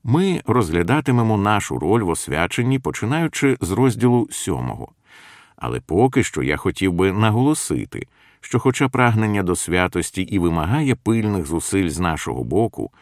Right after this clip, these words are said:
воно залежить від сили Святого Духа, що робить нас спроможними до цих зусиль. Апостол Павло стисло висловив цей принцип залежної дисципліни у Филип'ян чотири тринадцять. «Усе можу в тому,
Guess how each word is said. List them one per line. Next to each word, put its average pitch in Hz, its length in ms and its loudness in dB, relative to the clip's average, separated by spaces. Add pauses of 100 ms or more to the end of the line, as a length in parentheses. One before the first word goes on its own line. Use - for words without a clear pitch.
(360)
воно 64 340 -6
залежить 117 640 2
від 127 260 2
сили 104 440 -2
Святого 123 500 2
Духа, 127 540 0 (180)
що - 240 -8
робить 107 340 2
нас 85 320 -2
спроможними 101 880 -2
до 80 140 -2
цих 78 220 -8
зусиль. 58 540 -8 (1080)
Апостол 107 520 0
Павло 104 480 2
стисло 127 640 2
висловив 101 480 2
цей 76 220 -2
принцип 98 480 -2
залежної 92 560 0
дисципліни 123 800 0 (120)
у 110 140 0
Филип'ян 101 580 0
чотири 120 640 0
тринадцять. 110 800 -6 (920)
«Усе 123 520 0
можу 104 360 0
в 69 80 -8
тому, 113 520 2